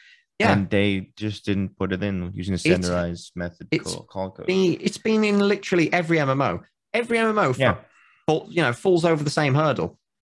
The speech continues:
Speaker 1: And the big ones have caught on to it and been like, "Right, okay, we'll sanitize all text, uh, cancel any H T M L that we haven't put there, that we haven't allowed." But, uh, Amazon's just,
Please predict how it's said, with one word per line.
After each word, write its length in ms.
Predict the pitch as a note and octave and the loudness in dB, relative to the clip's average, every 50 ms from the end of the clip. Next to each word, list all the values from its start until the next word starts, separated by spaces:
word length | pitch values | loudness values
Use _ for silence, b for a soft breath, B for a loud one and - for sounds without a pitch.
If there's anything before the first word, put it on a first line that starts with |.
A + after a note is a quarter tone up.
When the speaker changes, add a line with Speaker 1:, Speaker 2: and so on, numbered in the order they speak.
| _ _ _ _ | _ _ _ _
Speaker 1:
And 280 | - D#3 D#3+ E3 D3+ - - | -4 -4 -2 -4 -6 -4 -2
the 100 | - D#3 | 0 0
big 240 | D#3 D#3+ A3+ A#3+ F#3+ | 2 2 2 2 2
ones 300 | D3+ B2 A2 A2 A#2 A#2+ - | 2 2 2 2 0 0 -2
have 140 | C#3 B2+ | -4 -4
caught 300 | - - E3 C#3+ C3+ - | 0 0 2 2 2 0
on 100 | F#3 F3 | 0 -2
to 80 | D3+ D3 | 0 -2
it 40 | A2+ | -2
and 60 | G#2+ | 0
been 120 | A2 G#2+ | 0 -2
like, 100 | G#2+ A2 | -2 -2
"Right, 180 | C#3 B2+ F#2+ E2+ | -2 -2 0 0
okay, 160 | B2 C3 - G2+ | -2 -2 -4 -4
we'll 100 | F#2+ F#2+ | -6 -6
sanitize 560 | - - D#3 D#3 D#3+ D#3 - D#3+ D#3 D3+ D3 | -4 -4 -4 -4 -4 -4 -2 -2 -2 -2 -2
all 140 | D3+ D3+ C3+ | -2 -4 -4
text, 480 | - C3 A#2 B2 - - - - - _ _ _ _ _ _ _ _ _ _ _ _ _ _ - | -4 -4 -4 -6 -6 -12 -18 -20 -20 _ _ _ _ _ _ _ _ _ _ _ _ _ _ -12
uh, 80 | - - - - _ - | -12 -12 -12 -12 _ -4
cancel 320 | D#3+ D#3+ D3+ - - D3+ | -2 -2 -2 0 2 2
any 160 | D3+ D#3+ D#3 D#3 | 2 4 4 2
H 240 | E3 D#3 D3 - - | 2 2 0 -2 -2
T 80 | D#3 | 0
M 80 | C#3+ C#3+ | 2 2
L 120 | C#3 C3+ | 2 2
that 100 | B2+ B2+ | 2 2
we 360 | A#2+ A#2 A2 A#2+ C#3+ D3 C#3+ C3 | 2 2 2 2 2 2 2 0
haven't 400 | C3+ C#3 C3+ B2+ C3+ C3 B2+ - | 0 -2 -2 -4 -4 -6 -4 -4
put 220 | - - - - | -4 -4 -4 -4
there, 220 | B2 B2 B2 B2+ | -4 -2 -2 -2
that 220 | B2 A2 - G#2+ G#2+ | -2 -2 -4 -4 -2
we 240 | G#2+ A#2 C3+ C#3 B2+ | -2 -2 -2 -2 -2
haven't 360 | C3+ C3+ B2+ B2+ C3+ B2+ A#2+ | -2 -2 -2 -4 -6 -4 -4
allowed." 420 | B2+ A#2+ A2+ A2 A2+ A#2 B2+ B2 _ _ _ _ _ _ _ _ _ _ _ _ _ _ _ _ _ _ _ - | -2 -2 -2 -2 -2 -4 -6 -8 _ _ _ _ _ _ _ _ _ _ _ _ _ _ _ _ _ _ _ -4
But, 160 | F3 - - | -4 -2 -2
uh, 120 | - - - - | -4 -6 -4 -2
Amazon's 480 | - F3+ G#3 G#3 F#3 - F3 D#3+ C#3+ B2+ | -2 0 0 0 0 2 2 0 0 0
just, 600 | - - C#3 A2 F#2+ - - - - - - | -2 -2 -2 -2 -2 -4 -8 -14 -16 -18 -20